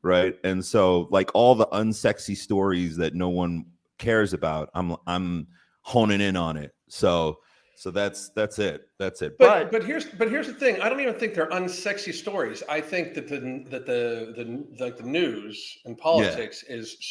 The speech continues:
Speaker 1: Yeah.
Speaker 2: so narrative driven. Like, like, if
Speaker 1: Yep.
Speaker 2: it doesn't fit their
Speaker 1: Yep.
Speaker 2: narrative, they don't wanna talk about it. Like, you, we're, one of the, one of the topics you talked about is the, the Texas shooting, right?
Speaker 1: Yeah, that's a rough one. That's
Speaker 2: Now,
Speaker 1: a weird one.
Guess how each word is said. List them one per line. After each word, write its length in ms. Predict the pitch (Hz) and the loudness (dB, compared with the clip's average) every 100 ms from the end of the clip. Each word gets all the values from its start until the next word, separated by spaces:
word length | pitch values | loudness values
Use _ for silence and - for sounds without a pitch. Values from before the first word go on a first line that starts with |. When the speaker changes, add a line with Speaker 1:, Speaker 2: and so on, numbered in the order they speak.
| - | -8
Speaker 1:
Yeah. 120 | 180 | -2
Speaker 2:
so 520 | 185 170 139 123 113 101 - _ _ _ 117 | 2 4 2 -2 -4 -8 -18 _ _ _ -6
narrative 540 | 139 151 139 135 110 | 0 0 0 -2 -6
driven. 400 | 127 131 - - _ | -6 -6 -6 -14 _
Like, 140 | 104 - - | -16 -14 -10
like, 220 | 123 117 | -8 -2
if 60 | 101 | 2
Speaker 1:
Yep. 100 | 120 | 4
Speaker 2:
it 20 | |
doesn't 220 | 196 147 | 2 -4
fit 160 | - 170 | -6 -2
their 120 | 135 | 0
Speaker 1:
Yep. 100 | 117 | 2
Speaker 2:
narrative, 480 | 147 165 127 117 113 - _ _ _ _ | 2 2 2 -2 -4 -12 _ _ _ _
they 100 | 139 | 0
don't 100 | 151 | 0
wanna 140 | 135 - | 0 0
talk 200 | 160 151 | 2 2
about 100 | 123 | 0
it. 20 | |
Like, 160 | 113 143 | -2 -4
you, 100 | 156 | 0
we're, 220 | 156 160 - _ _ | 0 -2 -12 _ _
one 100 | 147 | 0
of 200 | 165 156 | 2 2
the, 60 | 135 | 2
one 120 | 151 | 2
of 80 | 170 | 2
the 60 | 143 | 0
topics 480 | - 165 160 131 120 | 2 0 2 -6 -6
you 40 | |
talked 300 | - 131 123 | -2 -2 0
about 220 | 127 123 | -2 0
is 160 | 120 - | -2 -4
the, 320 | 117 113 117 | -4 -4 -6
the 80 | 120 | -12
Texas 400 | - 160 - 113 | -4 -4 -4 -12
shooting, 300 | - 107 90 _ | -12 -12 -16 _
right? 220 | 107 117 - _ _ _ _ - - | -10 -10 -12 _ _ _ _ -14 -12
Speaker 1:
Yeah, 920 | 71 73 71 69 - - 58 62 - - | -12 -10 -8 -8 -8 -10 -10 -12 -14 -4
that's 340 | 95 95 - | -2 -2 -2
a 60 | 85 | -2
rough 300 | 82 78 - | 0 -2 -6
one. 300 | 73 67 67 _ - - - | -12 -12 -16 _ -20 -16 2
That's 220 | 160 165 | 4 8
Speaker 2:
Now, 140 | 175 | 6
Speaker 1:
a 20 | 156 | 6
weird 200 | 151 107 | 4 2
one. 200 | 98 | 0